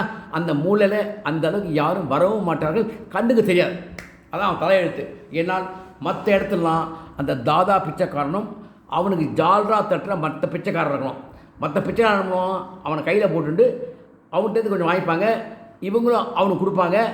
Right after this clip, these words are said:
ஜால்ரா. அந்த பாவம், அந்த ஏழை பிச்சைக்காரன், உடல் நலம் இல்லாதவன், வலுவில்லாதவன், தனிமைப்படுத்தப்பட்டான்.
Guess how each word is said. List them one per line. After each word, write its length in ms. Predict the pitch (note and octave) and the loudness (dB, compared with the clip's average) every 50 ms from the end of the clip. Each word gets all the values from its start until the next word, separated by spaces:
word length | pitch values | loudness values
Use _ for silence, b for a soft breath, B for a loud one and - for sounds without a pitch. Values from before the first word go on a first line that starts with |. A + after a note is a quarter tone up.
| - - - - - - C3+ | -6 -12 -16 -18 -18 -8 0
ஜால்ரா. 300 | A#2+ G#3 A3 A3 F#3 D#3+ - A#2 - - - - - - - _ _ - - _ _ | 4 6 6 6 4 2 -2 -6 -10 -14 -16 -18 -20 -20 -20 _ _ -20 -20 _ _
அந்த 220 | - D#3 E3+ - | -10 -8 -8 -8
பாவம், 680 | - - D3 D#3 F3 F#3 F#3 F#3 E3+ D#3+ - - - - - | -8 -6 -4 -2 0 0 0 0 -2 -4 -6 -12 -16 -14 -8
அந்த 480 | - C#3+ D3+ F3 G#3 - - - - - - - | -4 -2 2 2 2 0 0 -6 -10 -12 -10 -6
ஏழை 440 | B2 C3 E3 F#3 G3 G3+ G3 F3+ | 0 4 4 6 6 4 2 -2
பிச்சைக்காரன், 640 | F#3 F#3+ - - F3 C#3+ D3+ C#3+ D#3 F3 E3+ - - - - - - - | -4 -4 -4 -4 -2 -2 0 -2 -2 -4 -6 -8 -12 -16 -18 -20 -16 -6
உடல் 300 | - C3+ D#3 F#3 F#3+ F3+ | -4 2 4 4 4 4
நலம் 280 | D#3+ - D#3 E3+ E3+ E3+ | 4 2 2 2 2 0
இல்லாதவன், 580 | D#3+ D#3+ D3+ C#3 C#3+ D#3 F3+ G3 G3+ - - - - - - B2+ | 2 2 2 0 0 -2 -4 -4 -6 -10 -14 -18 -18 -8 -2 2
வலுவில்லாதவன், 680 | D#3 F#3+ A3 G#3+ F#3+ F#3 E3+ E3+ D#3 E3+ G#3 A3 - - - - - - | 2 4 4 2 2 0 0 0 0 0 0 -2 -4 -6 -10 -16 -8 -2
தனிமைப்படுத்தப்பட்டான். 600 | - G3 A#3 A#3 A3 F#3 D#3 D#3 C#3 - B2 - | 2 2 4 4 4 4 2 0 -2 -4 -6 -8